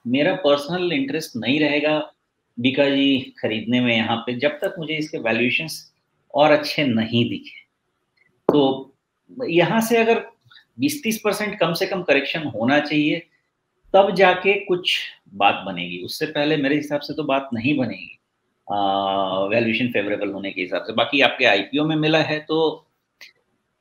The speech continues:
ठीक है, IPO listing से तो, आ, काफी नीचे आ चुका है,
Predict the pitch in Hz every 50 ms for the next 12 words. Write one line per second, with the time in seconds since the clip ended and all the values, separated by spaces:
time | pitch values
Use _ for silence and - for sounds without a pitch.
0 | _ _ - 151 151 151 143 113 113 120 120 123 143 147 143 135 123 120 120 -
1 | - 151 151 151 151 - 151 151 151 151 147 139 143 - - 120 117 117 117 110
2 | 110 110 110 107 - - 98 98 - 123 120 117 120 117 - 135 - - 98 143
3 | 220 220 - 151 - - 123 113 110 - - -